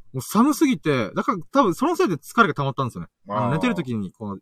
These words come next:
Speaker 1: 代謝が悪くなって、
Speaker 2: あー。
Speaker 1: この体が縮こまっちゃって。
Speaker 2: うん。
Speaker 1: っ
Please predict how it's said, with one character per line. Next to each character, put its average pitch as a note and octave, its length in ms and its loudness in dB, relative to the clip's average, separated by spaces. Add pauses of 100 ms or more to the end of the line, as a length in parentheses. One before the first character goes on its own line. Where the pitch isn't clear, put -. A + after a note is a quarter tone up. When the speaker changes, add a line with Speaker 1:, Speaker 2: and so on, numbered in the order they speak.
(220)
Speaker 1:
代 F3 120 0
謝 F3 120 -4
が E3 80 0
悪 D#3+ 140 2
く D3+ 60 -4
な B2 80 -4
っ - 20 -10
て、 - 140 -8
Speaker 2:
あ G2+ 160 -2
ー。 - 20 -20
Speaker 1:
こ G2 540 -8 (180)
の A#2 80 -4
体 C#3+ 300 -2
が C3+ 240 -2
縮 B2 200 -10
こ - 80 -10
ま A#2+ 60 -4
っ A2 40 -8
ち - 40 -14
ゃ G2 40 -16
っ - 40 -16
て。 - 160 -16 (240)
Speaker 2:
う A#2 100 -8
ん。 G#2+ 140 -6
Speaker 1:
っ D2+ 40 -20